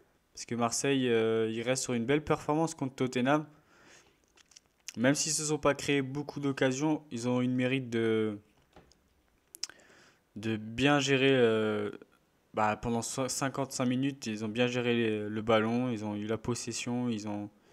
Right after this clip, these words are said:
ils étaient là dans les, dans les duels, dans l'impact. Ils ont plutôt été bons. Et en championnat, ils sont sur, euh, ils sont sur quatre victoires d'affilée, deux un contre Nantes, deux, trois zéro contre Nice,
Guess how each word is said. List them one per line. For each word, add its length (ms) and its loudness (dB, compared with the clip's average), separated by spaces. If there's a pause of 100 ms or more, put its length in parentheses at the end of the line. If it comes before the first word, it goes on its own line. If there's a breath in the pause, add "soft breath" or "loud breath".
(480 soft breath)
ils 100 -10
étaient 220 0
là 100 6
dans 140 2
les, 160 0
dans 160 -4
les 140 0
duels, 320 2
dans 120 -2
l'impact. 640 0 (500)
Ils 180 -10
ont 120 -6
plutôt 260 -4
été 240 0
bons. 420 -2
Et 120 -4
en 80 0
championnat, 480 0
ils 60 2
sont 200 -6
sur, 300 -6
euh, 340 -2 (1400 loud breath)
ils 60 -20
sont 80 -10
sur 260 -6
quatre 180 2
victoires 360 2
d'affilée, 500 4
deux 220 0
un 140 4
contre 300 -6
Nantes, 300 0
deux, 460 2
trois 260 4
zéro 240 2
contre 260 -8
Nice, 400 -2